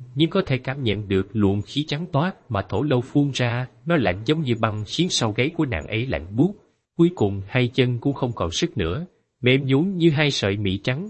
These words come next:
nàng ấy gục dưới tán cây phong, kiện hàng cũng rơi ra trên mặt đất, vò rượu bên trong tung đầy ra đất. "Hà hà, mệt không?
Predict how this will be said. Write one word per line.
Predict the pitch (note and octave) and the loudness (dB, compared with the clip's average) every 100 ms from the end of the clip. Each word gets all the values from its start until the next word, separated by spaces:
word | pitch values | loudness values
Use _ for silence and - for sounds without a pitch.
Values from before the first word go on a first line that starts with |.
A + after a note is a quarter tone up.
| - _ | -14 _
nàng | A#2 A2+ | -4 -2
ấy | C3 C3 F3 | 0 0 0
gục | A2+ F#2 - | -2 -2 -2
dưới | C3 E3+ | -2 -2
tán | C#3 F3 | -4 -2
cây | A2 - | -2 0
phong, | A#2+ A#2 - - | -2 -2 -6 -4
kiện | G#2+ | -4
hàng | G2+ F2+ F2 | -2 -4 -6
cũng | G#2 A2+ | -8 -4
rơi | A2 F#2+ | -2 -2
ra | F2+ | -4
trên | E2 G#2 F2+ | -4 -4 -6
mặt | D#2 - | -6 -2
đất, | D3 - _ _ | -2 -4 _ _
vò | A2+ F#2 F#2+ | -2 0 0
rượu | E2+ E2 | -4 -2
bên | A#2 A2 | -2 -2
trong | A#2+ A2 | -2 -2
tung | A#2 A2 | -2 0
đầy | F#2+ F2+ | 0 -2
ra | - | -2
đất. | G#2 D3 F3+ _ _ | 0 0 -2 _ _
"Hà | - G#2+ | -2 0
hà, | F2+ F#2 D2 D#2 _ _ | 0 -4 -4 -8 _ _
mệt | A2 G2 | -2 -2
không? | - C#3 C#3+ | -2 -2 -2